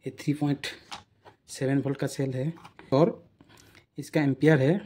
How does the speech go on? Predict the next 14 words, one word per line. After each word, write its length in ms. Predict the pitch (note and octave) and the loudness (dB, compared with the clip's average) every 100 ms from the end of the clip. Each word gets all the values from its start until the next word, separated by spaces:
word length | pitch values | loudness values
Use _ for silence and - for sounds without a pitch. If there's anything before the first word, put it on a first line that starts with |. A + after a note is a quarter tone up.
| C3+ | -2
बारह 220 | B2 C#3 | 0 0
सौ 220 | - E3 | 4 4
एमएएच 320 | C#3+ B2 B2 - | 6 0 -4 -8
का, 160 | A#2+ - _ _ _ - - - - | -10 -12 _ _ _ -20 -6 0 2
मिली 180 | C#3 C#3 | 2 2
एम-, 200 | C3 B2+ | 0 -4
एम्पियर 440 | C#3+ B2 B2 B2 B2+ | -6 -8 -6 -8 -8
का। 140 | G#2+ - _ _ - - - _ - _ C3 | -14 -16 _ _ -20 -20 -20 _ -20 _ -4
अभी 180 | C3+ E3 E3 - - _ _ _ _ _ D3+ | 0 -2 -4 -16 -20 _ _ _ _ _ -18
इस 120 | - | -4
तरह 160 | D3 | -4
का 100 | C#3 C#3+ | 0 -2
देखिए 380 | C3+ - C#3 | -2 0 0
बैटरी 400 | C#3+ C3+ C#3 C#3+ | 0 0 0 2